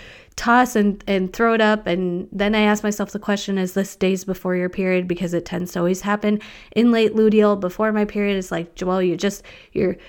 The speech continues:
you're re-, getting ready to prepare for rest.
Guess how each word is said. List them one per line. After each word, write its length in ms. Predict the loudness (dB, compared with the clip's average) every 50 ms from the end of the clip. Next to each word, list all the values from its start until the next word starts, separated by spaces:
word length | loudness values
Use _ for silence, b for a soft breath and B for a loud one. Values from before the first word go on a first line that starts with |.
| B B -4
you're 280 | 0 0 2 2 0 -4 -8
re-, 380 | -8 -6 0 4 6 6 6 6
getting 280 | 4 4 4 4 4
ready 240 | 2 4 4 4 4
to 100 | 4 2
prepare 380 | 2 0 0 2 4 4 2 2
for 160 | 2 0 0
rest. 440 | 2 4 4 2 2 -2 -8 -14